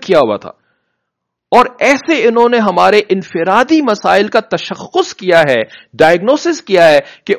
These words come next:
امت کے علماء اس پر متفق تھے کہ حضرت حکیم الامت تھے، حکیم الامت، diagnosis کرنے والے امت کے،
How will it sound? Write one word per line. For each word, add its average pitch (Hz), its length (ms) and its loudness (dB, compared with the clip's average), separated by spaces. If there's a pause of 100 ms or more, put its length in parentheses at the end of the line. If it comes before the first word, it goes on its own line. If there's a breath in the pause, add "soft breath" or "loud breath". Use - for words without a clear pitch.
(100)
امت 277 340 -2
کے 240 60 -4 (140)
علماء 175 520 2
اس - 200 -8
پر - 80 -4 (100)
متفق 269 480 -2
تھے 202 140 2
کہ 185 180 -4
حضرت 220 360 -2 (280 soft breath)
حکیم 247 640 -4
الامت 220 840 -2
تھے، - 140 -4 (840)
حکیم 294 460 -6
الامت، 208 460 -2 (320)
diagnosis 220 840 -4
کرنے 202 340 -4
والے 120 220 0
امت 92 280 -12
کے، - 100 -18